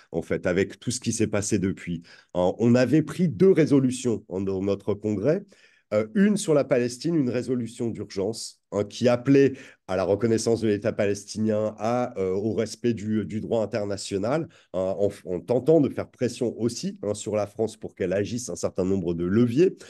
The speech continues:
euh, dont elle se dispense jusqu'à présent de, <laughs> qu'elle se dispense jusqu'à présent d'activer. Et une deuxième ré-, résolution, euh, qui était liée au contexte politique, euh, qui invitait, euh, les forces associatives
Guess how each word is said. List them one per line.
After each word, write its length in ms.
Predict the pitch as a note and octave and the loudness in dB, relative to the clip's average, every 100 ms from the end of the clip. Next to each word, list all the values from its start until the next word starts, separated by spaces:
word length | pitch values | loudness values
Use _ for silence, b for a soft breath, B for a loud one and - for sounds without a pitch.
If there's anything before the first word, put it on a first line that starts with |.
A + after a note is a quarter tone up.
| B B F2+ | B B 0
euh, 220 | F2 F2+ | 2 0
dont 280 | D#2 G#2 F2 | -2 -6 -2
elle 160 | G2 E2+ | -4 -2
se 100 | F#2+ | -8
dispense 480 | E2 - - F3+ | -8 -4 2 2
jusqu'à 300 | A2+ G#2+ F#2+ | 0 -4 -4
présent 400 | D#2+ G2+ F2 G2+ | -2 -2 0 2
de, 500 | F#2+ F2 E2+ G#2 G#2+ | 2 2 0 2 0
<laughs> 20 | E2+ | 0
qu'elle 140 | A2+ | -2
se 120 | G2 | -2
dispense 380 | F#2 G#2 A#2+ G#2+ | -4 -4 0 -2
jusqu'à 260 | G#2 G#2 G2 | -2 -6 -4
présent 280 | G#2+ F2+ | -2 -4
d'activer. 540 | F#2 F2+ - C3 D#3+ F3+ B B B B C3+ | -4 -6 -6 0 2 0 B B B B 2
Et 80 | |
une 280 | C#3+ D3 C#3 - - - | 4 4 2 -4 -16 -4
deuxième 440 | G#2 G#3+ G#3+ E3+ | 2 2 2 2
ré-, 160 | C3 A#2+ G2 | 0 -2 -4
résolution, 800 | A2 B2 G#2+ A#2+ G#2+ G#2+ D#3+ - - b b b - | -4 -4 -2 -2 -4 -2 -2 -2 -8 b b b -4
euh, 100 | A2+ | -4
qui 160 | G#2+ C#3+ | 0 -2
était 200 | - D3 | 2 2
liée 180 | D#3 | 4
au 100 | E3+ | 4
contexte 500 | - C3+ C#3+ E3+ - | 4 -4 -6 -8 -4
politique, 680 | D3 D#3 C3+ C3+ - G2+ - _ b b b G2+ | -2 0 -2 -4 -10 -12 -14 _ b b b -4
euh, 360 | G#2 G2+ G#2+ G#2+ | 0 0 -2 -6
qui 300 | - D3+ D#3 D3+ | -8 0 2 4
invitait, 760 | C#3 D#3+ D#3+ D#3 F3 E3 D#3 - | 4 4 0 -2 6 8 6 2
euh, 200 | G#2 G#2 | -2 0
les 540 | A2 A#2 A#2 A#2 A#2+ | 0 0 -2 0 0
forces 320 | A2 F#3+ G3 E3+ | -2 -6 -4 -4
associatives 880 | C3 D3 - C#3 B2 - A3+ A2+ | -2 -4 -2 -2 -2 -2 0 0